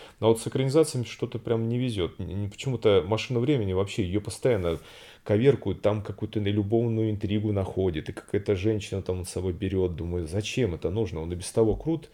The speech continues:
Или, кстати, «Остров доктора Моро». Там какая-то женщина тоже появляется, и какие-то там, ну, сопутствующие, которые, на мой взгляд, портят картину. Он в целом очень интересен. И вот чем у него секрет был, вот Уэллс, э, мне кажется, он же,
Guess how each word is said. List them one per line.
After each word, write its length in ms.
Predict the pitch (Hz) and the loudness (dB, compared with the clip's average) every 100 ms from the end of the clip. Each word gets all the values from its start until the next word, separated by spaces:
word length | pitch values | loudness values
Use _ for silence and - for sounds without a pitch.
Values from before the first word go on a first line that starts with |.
| - - - | -14 -8 -2
Или, 160 | 107 | 2
кстати, 280 | 117 117 110 | 4 2 2
«Остров 260 | 113 - 98 | 0 0 0
доктора 300 | 101 - 101 | 0 0 -2
Моро». 240 | 101 101 82 | 2 2 0
Там 160 | 95 98 | -4 -6
какая-то 400 | - 135 - 117 | -2 -2 0 -2
женщина 460 | 104 113 - 101 | 0 -2 -4 -4
тоже 180 | 104 95 | -4 -4
появляется, 600 | - 95 87 90 82 - 78 | -2 0 2 2 0 -4 -4
и 160 | 85 | -4
какие-то 640 | - 104 - - 113 104 92 - - _ - | -4 -4 -4 2 4 4 0 -12 -20 _ -6
там, 340 | 98 98 92 104 | -4 -2 -4 -4
ну, 100 | 104 | -4
сопутствующие, 1080 | - 127 - - 101 - 123 120 98 98 | -2 -2 -2 -6 -6 -6 -2 0 2 0
которые, 360 | 98 120 120 107 | 0 -2 0 0
на 100 | 113 | 0
мой 120 | 131 | -2
взгляд, 300 | 101 107 101 | 0 0 2
портят 280 | 117 - - | 0 -2 -4
картину. 560 | - 104 170 170 87 - - - | -4 -2 -2 0 -2 -4 -14 -6
Он 120 | 107 104 | -4 -2
в 40 | |
целом 400 | - 143 85 76 | 6 6 6 0
очень 300 | 104 104 - | -4 -4 -4
интересен. 640 | 82 92 123 175 - 78 139 - - - - - - | -6 -2 0 0 -4 -8 -10 -16 -20 -20 -20 -20 -2
И 100 | 101 | 2
вот 140 | 120 | 2
чем 200 | - 123 | 2 -2
у 40 | 110 | 2
него 160 | 110 | 0
секрет 440 | 104 117 156 156 113 | 0 -2 2 2 2
был, 120 | 90 | -2
вот 140 | 82 92 | -2 2
Уэллс, 380 | 98 85 - 82 | 4 2 0 -6
э, 440 | 80 78 73 76 | -2 0 0 0
мне 200 | 82 104 | -2 -4
кажется, 380 | 104 101 - 90 | -2 -2 -2 -2
он 420 | 113 120 104 95 | 0 0 0 -2
же, 400 | 87 98 95 85 | -2 0 0 0